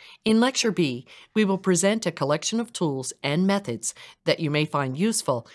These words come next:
in your new careers as H I T professionals. As with Lecture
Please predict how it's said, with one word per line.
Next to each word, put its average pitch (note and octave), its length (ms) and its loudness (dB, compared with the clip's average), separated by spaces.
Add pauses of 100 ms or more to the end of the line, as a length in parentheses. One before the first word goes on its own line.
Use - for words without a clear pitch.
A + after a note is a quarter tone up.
(200)
in G3 120 4
your F3+ 120 6
new G#3 180 2
careers D3+ 600 -2
as - 240 -6
H F3 240 -2
I D3+ 160 0
T D3+ 240 -4
professionals. C#3+ 840 -4 (1300)
As F3+ 260 2
with D#3+ 200 -4
Lecture D3+ 340 0